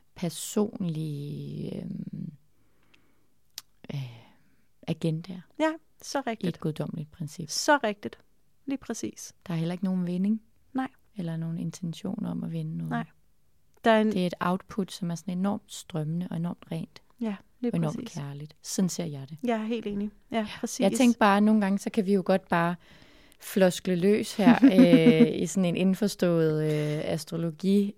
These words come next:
Speaker 1: øh, lingo. Og der tænker jeg bare, at nogle gange, det kan være rart. Også fordi man sidder derude. Hvad betyder ren?
Speaker 2: Ja.
Speaker 1: Betyder det perfekt?
Speaker 2: Ja.
Speaker 1: Nej, det er ikke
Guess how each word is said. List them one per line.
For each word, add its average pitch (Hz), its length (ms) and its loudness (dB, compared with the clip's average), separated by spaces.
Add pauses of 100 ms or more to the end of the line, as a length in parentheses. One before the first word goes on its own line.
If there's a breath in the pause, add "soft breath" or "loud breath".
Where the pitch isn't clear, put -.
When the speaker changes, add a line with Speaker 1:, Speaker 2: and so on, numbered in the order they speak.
Speaker 1:
øh, 170 120 -2
lingo. 165 340 -2
Og - 720 -14
der 185 80 -6
tænker 180 280 -4
jeg 175 100 -8
bare, 175 100 -6
at 165 60 -4
nogle 165 160 -6
gange, 156 140 -10
det 165 80 -18
kan 170 100 -14
være 160 220 -10
rart. - 240 -16 (280)
Også - 240 -6
fordi 185 180 -4
man 185 140 -2
sidder - 280 -4
derude. 170 420 -2 (260 soft breath)
Hvad 156 180 -2
betyder - 520 -8
ren? 156 360 -6 (400)
Speaker 2:
Ja. 262 60 -8
Speaker 1:
Betyder 269 200 2
det 202 160 0
perfekt? - 760 -8
Speaker 2:
Ja. 220 140 -6 (560)
Speaker 1:
Nej, 190 400 -2
det 196 80 -4
er 202 40 -2
ikke 214 320 -2